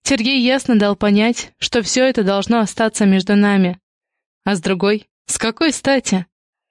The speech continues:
После его грубостей я не намерена продолжать отношения. Об этом не может быть и речи.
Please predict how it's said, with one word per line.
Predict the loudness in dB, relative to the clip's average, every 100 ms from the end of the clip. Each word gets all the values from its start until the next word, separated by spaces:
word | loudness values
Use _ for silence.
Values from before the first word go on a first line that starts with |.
| _ _
После | -4 -2 0 0
его | 0 2
грубостей | 2 2 0 -2 -4 -4 -8 _ _
я | -2 0
не | 2
намерена | 2 4 4 4 2 2
продолжать | 0 0 0 0 -2
отношения. | -2 0 2 2 2 2 -2 -10 _ _ _ _ -6
Об | -4 -2
этом | -2 0 2
не | 4
может | 2 2 2
быть | 0 2
и | 2
речи. | 2 0 -4 -6